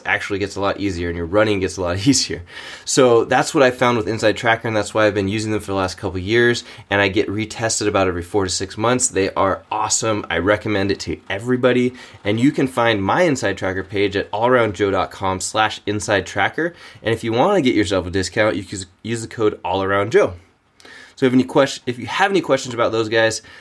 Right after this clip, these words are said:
let me know. I'm happy to answer questions about either of them. Now let's get into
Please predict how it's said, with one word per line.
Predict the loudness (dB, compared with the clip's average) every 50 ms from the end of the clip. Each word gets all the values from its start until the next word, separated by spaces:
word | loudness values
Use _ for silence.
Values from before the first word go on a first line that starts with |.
| -12 _
let | -2 0 2
me | 2 2
know. | 4 4 2 2 0
I'm | -4 -8
happy | -10 -4 -2 -2 -2 0 -2 -2
to | -2 -2
answer | -2 -4 -4 -6
questions | -4 -2 -2 -2 -2 -6 -8 -4
about | -2 0 0 0 0 -2 -4 -14 _ _ _ -6
either | -2 2 2 2
of | 2 0
them. | -4 -6 -6 -10 _ _ _ _ _ _ _ _ _ _ _ _ _ _ _ _ _ -20 -20 -20 -20 -20 -12 -4
Now | -2 0 2
let's | 2 2 2
get | 0 -2 -2 0
into | 2 0 0 0 -2 -4 -4 0 4 4 4 4 2 0